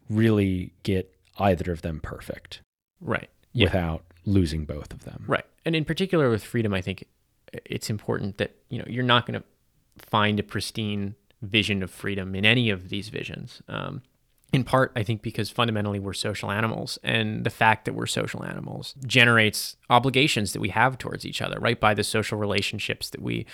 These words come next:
Speaker 2: develop with each other, we have obligations to each other, and those abridge our freedom to do whatever we want because we, we develop those obligations to one another. And that's, I th-, I think that's a good thing. I think that's an important thing, but it does mean that we aren't, you know, absolutely free to do whatever the hell we want.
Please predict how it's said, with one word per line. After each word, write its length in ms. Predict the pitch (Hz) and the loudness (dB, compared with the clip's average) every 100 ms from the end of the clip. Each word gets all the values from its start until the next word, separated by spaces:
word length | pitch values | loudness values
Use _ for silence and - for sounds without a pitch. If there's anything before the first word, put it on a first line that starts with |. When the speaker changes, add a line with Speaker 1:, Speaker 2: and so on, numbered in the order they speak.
| - - | -20 -10
Speaker 2:
develop 340 | - 101 104 98 | -2 2 2 0
with 80 | 98 | -6
each 160 | - | -4
other, 160 | 101 101 | -4 -2
we 80 | 95 | 0
have 260 | 104 101 | 2 4
obligations 600 | 98 101 98 98 - 107 - | 2 0 -2 -2 -2 -6 -8
to 120 | - | -8
each 120 | 107 | -4
other, 220 | 101 113 | -4 -2
and 100 | 107 | 0
those 300 | 107 107 - | 0 0 0
abridge 300 | 196 196 226 | 0 0 2
our 80 | 117 | 4
freedom 320 | 104 113 101 | 4 2 2
to 80 | 95 | 0
do 140 | 95 98 | 0 2
whatever 320 | 98 95 95 | 2 2 0
we 100 | 95 | 0
want 260 | 95 92 | 0 -2
because 440 | - - 185 156 117 | -6 -6 0 0 0
we, 100 | 110 | -8
we 160 | - 110 | -4 -4
develop 420 | 101 92 90 - | -2 -2 -4 -4
those 220 | - - | -6 -6
obligations 600 | - - - - - - - | -6 -6 -8 -8 -8 -8 -10
to 100 | - | -8
one 120 | 92 | -6
another. 200 | 95 107 | -6 0
And 100 | 160 | 2
that's, 180 | 180 - _ - | 2 -2 _ 0
I 60 | 156 | 0
th-, 200 | - - | 0 0
I 80 | 170 | 4
think 140 | 208 | 6
that's 140 | 165 - | 4 4
a 40 | |
good 320 | 98 - 214 | 0 6 4
thing. 240 | - - - | 4 -6 -2
I 60 | |
think 160 | 135 165 | 0 4
that's 180 | 139 - | 2 2
an 60 | |
important 460 | 107 98 233 247 117 | -2 2 4 4 4
thing, 260 | 110 104 - - - - | 2 2 0 -10 -10 0
but 100 | 180 | 2
it 80 | |
does 180 | 196 180 143 | 4 2 4
mean 220 | 127 110 | 2 2
that 120 | 110 | -2
we 100 | 113 | -4
aren't, 280 | - 104 104 - - - | -2 -2 -2 -6 -20 -10
you 80 | 107 | -10
know, 120 | - - | -8 -2
absolutely 460 | 110 - 104 101 | 0 2 0 0
free 320 | 92 101 95 95 | -2 -4 -4 -4
to 100 | 95 | -6
do 220 | 98 95 | -4 -2
whatever 300 | 92 92 92 | -2 0 -2
the 60 | |
hell 200 | 87 92 | -2 -4
we 120 | 92 92 | -2 -4
want. 360 | 92 - - | -4 -6 -8